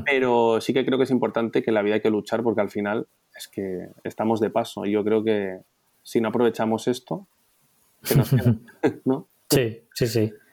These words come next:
Speaker 1: Por eso.
Speaker 2: Ya te digo. Y a nivel técnico, eh, no, no usas iluminación ni
Speaker 1: No,
Speaker 2: mucha
Speaker 1: nada.
Speaker 2: complicación a nivel de cámaras, ni de equipo, ni de nada, ¿no? Que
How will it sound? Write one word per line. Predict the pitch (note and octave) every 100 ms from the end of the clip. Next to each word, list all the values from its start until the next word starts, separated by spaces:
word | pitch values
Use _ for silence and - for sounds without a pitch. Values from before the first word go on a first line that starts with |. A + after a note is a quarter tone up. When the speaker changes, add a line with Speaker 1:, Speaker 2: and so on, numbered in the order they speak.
| - - -
Speaker 1:
Por | A2
eso. | G#2 G2+ - G3+ - - _ _
Speaker 2:
Ya | - C3+
te | A2
digo. | A2+ A#2 - - -
Y | -
a | B2+
nivel | A#2 B2 B2+
técnico, | C#3 A#2+ C#3+ C#3+ E3 F#3+ F#3
eh, | C3 A#2+ A#2+ A#2 A2+ A2 A2+ G#3+ - _ - _ _ _
no, | E3 B2+ A#2+ B2+ C3
no | A#2+ A#2+
usas | B2+ C3 C3+ B2 A#2 A2 C3
iluminación | A2+ G#2+ G#2 F#2+ B2 B2 C3 A#2+ A#2
ni | A#2 A#2 A2+ A2+
Speaker 1:
No, | A2+
Speaker 2:
mucha | A#2 G#2+
Speaker 1:
nada. | A2+
Speaker 2:
complicación | A2 G#2+ G#2+ C3 A#2
a | A2+
nivel | A2+ A2+ A2 A2
de | A2
cámaras, | A#2 A#2+ A#2 A2 A2 G#2+
ni | A#2+
de | A2
equipo, | G#2 C3 A#2+ A2
ni | A2
de | G#2+
nada, | A2 D3+ A2
¿no? | D3 A3+
Que | A2 G#2+ G#2+ G#2